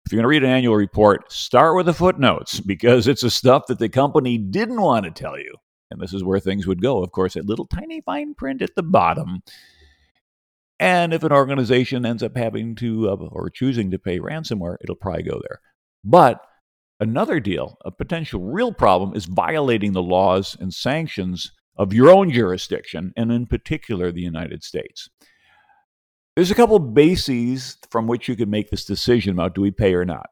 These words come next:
One is an ethical, moral one. "Well, let's not support criminals. That sounds like a really bad idea."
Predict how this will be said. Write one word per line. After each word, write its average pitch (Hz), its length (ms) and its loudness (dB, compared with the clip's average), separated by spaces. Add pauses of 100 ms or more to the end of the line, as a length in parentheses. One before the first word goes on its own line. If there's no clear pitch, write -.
(100)
One 180 260 4
is 180 300 0
an 127 240 -4
ethical, 117 420 -2
moral 104 420 2
one. 65 240 -8
"Well, 123 200 0
let's 202 260 -4
not 170 260 0
support 131 560 0
criminals. 110 720 4
That 175 220 2
sounds 139 340 4
like 117 160 4
a 101 180 2
really 127 360 2
bad 98 320 0
idea." 104 560 -2